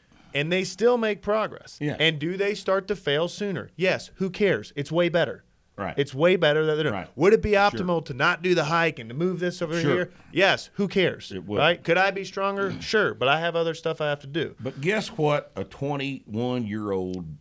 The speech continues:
Speaker 2: guy can do?
Speaker 1: A bunch of
Speaker 2: A
Speaker 1: things.
Speaker 2: whole bunch
Speaker 1: A
Speaker 2: of
Speaker 1: bunch
Speaker 2: shit.
Speaker 1: of things, yeah.
Speaker 2: A whole bunch of things if you just ask him to do
Speaker 1: Right.
Speaker 2: it and convince him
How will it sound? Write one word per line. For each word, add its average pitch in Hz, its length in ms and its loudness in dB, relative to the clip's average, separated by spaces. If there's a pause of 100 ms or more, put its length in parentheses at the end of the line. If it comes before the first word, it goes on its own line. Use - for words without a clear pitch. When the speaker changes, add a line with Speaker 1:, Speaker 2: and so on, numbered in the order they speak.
Speaker 2:
guy 82 560 -2
can 76 220 -10
do? 71 260 -10 (840)
Speaker 1:
A 120 60 0
bunch 127 320 -2
of 107 100 -8
Speaker 2:
A - 20 -20
Speaker 1:
things. 110 240 -4
Speaker 2:
whole 185 380 4
bunch 139 420 -4
Speaker 1:
A 110 40 -6
Speaker 2:
of - 20 -2
Speaker 1:
bunch 127 180 0
Speaker 2:
shit. 127 140 -2
Speaker 1:
of - 100 -10
things, 107 340 -14
yeah. 113 160 -4
Speaker 2:
A 98 60 0
whole 185 500 0
bunch 143 420 -4
of 135 100 -10
things 110 560 -4
if 98 180 -10
you 95 100 -2
just 85 300 -8
ask 101 340 -6
him 127 200 -4
to 127 80 -4
do 113 280 -4
Speaker 1:
Right. 113 160 0
Speaker 2:
it - 140 -12 (340)
and 82 240 -6
convince 98 500 -4
him 135 260 -4